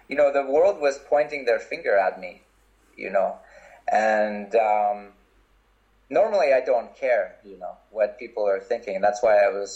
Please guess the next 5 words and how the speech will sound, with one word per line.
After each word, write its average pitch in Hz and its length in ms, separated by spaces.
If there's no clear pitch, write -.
sn-, 113 100
already 104 440
snowboarding. 101 680
And, 95 400
um, 95 340